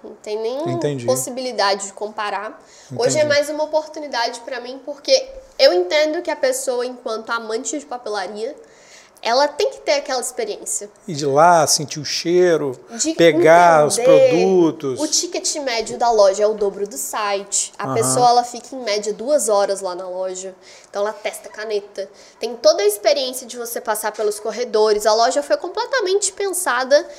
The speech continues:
Speaker 2: Pra
Speaker 1: em
Speaker 2: isso.
Speaker 1: como que você tinha que andar, o que que você tem que olhar, o que que você tem que fazer, como é que você vai ver as mochilas. Então essa era a ideia do começo. E a loja começou porque eu coloquei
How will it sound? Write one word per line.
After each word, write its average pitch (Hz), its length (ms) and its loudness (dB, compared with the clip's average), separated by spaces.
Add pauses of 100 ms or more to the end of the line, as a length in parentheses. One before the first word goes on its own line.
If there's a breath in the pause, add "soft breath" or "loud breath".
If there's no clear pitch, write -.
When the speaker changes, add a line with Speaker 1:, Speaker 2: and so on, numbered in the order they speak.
(140)
Speaker 2:
Pra 147 160 2
Speaker 1:
em 294 180 0
Speaker 2:
isso. - 180 -8
Speaker 1:
como 453 300 0
que 453 120 -6
você 370 260 -6
tinha 262 300 -6
que - 100 -4
andar, 302 340 -2
o - 40 -20
que - 120 -10
que 269 100 -14
você 277 140 0
tem 254 160 -8
que 226 120 -8
olhar, 262 360 -2
o 214 40 -18
que - 100 -20
que - 100 -16
você 208 120 -8
tem 208 140 -10
que - 120 -18
fazer, 220 640 -2 (300 loud breath)
como 226 120 -6
é 233 40 -6
que 233 60 -12
você 269 100 2
vai 240 160 -2
ver 220 120 -4
as 214 140 -2
mochilas. 233 880 -4
Então 233 340 -4
essa - 240 -6
era 311 100 -4
a 269 40 -4
ideia 208 260 -2
do 220 100 -14
começo. 254 540 -6 (840)
E 262 100 -2
a 254 60 2
loja 262 340 2
começou 294 680 -4 (240 loud breath)
porque - 160 2
eu 302 60 2
coloquei 311 520 4